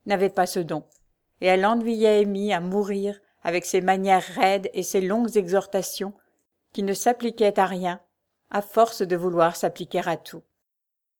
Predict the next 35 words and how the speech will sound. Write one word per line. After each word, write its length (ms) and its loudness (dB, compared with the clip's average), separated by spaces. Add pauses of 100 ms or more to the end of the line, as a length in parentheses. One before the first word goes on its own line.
(680)
La 120 -4
vieille 260 0
dame 400 2
trouvait 300 2
l'enfant 340 0
plus 220 -4
docile 500 0
et 60 0
plus 300 -2
aimable 360 2
que 140 -4
sa 160 -6
sœur 240 -4
Jo, 260 -6 (640)
et 60 -10
pensait 420 2
que 80 -2
c'était 300 -2
de 100 -4
son 160 -4
devoir 520 2
d'essayer 440 -2
de 80 0
contrebalancer, 960 0 (380)
autant 320 0
que 80 -16
possible, 580 -4 (320)
les 120 2
mauvais 340 4
effets 320 2
de 100 0
la 140 2
trop 320 2
grande 320 -4
liberté 600 0